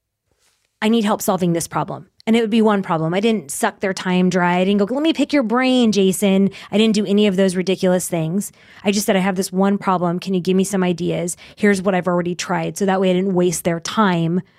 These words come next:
going through what I had already tried. That is what worked for me. And I hope for your listeners,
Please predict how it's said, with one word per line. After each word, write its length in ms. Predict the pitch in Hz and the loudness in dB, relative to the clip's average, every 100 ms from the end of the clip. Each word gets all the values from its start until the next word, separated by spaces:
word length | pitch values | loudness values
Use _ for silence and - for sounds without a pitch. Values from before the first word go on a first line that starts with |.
| - | -4
going 280 | 220 196 185 | 0 2 0
through 560 | 185 202 190 175 170 170 _ _ _ _ - | -4 -4 0 2 2 -2 _ _ _ _ -6
what 220 | 196 175 | -2 0
I 80 | 175 | 0
had 120 | 170 | 0
already 260 | 165 165 165 | -2 -6 -8
tried. 480 | - 165 160 - _ _ _ _ _ _ _ _ _ _ _ | -8 -8 -8 -12 _ _ _ _ _ _ _ _ _ _ _
That 300 | 214 226 - _ _ _ _ _ _ | -2 0 -2 _ _ _ _ _ _
is 180 | 220 185 | -4 -2
what 180 | 190 143 | -2 -2
worked 260 | 180 165 - | -4 -6 -6
for 180 | 190 | -4
me. 460 | 170 165 170 208 208 _ _ _ _ | -2 -2 -2 -4 -6 _ _ _ _
And 140 | 190 190 | -4 -2
I 60 | |
hope 640 | 185 - - 220 190 - - | -2 -6 -2 0 0 -2 -8
for 140 | 190 | -4
your 180 | 180 180 | 0 0
listeners, 680 | 175 170 196 196 214 - | 0 0 2 2 2 -2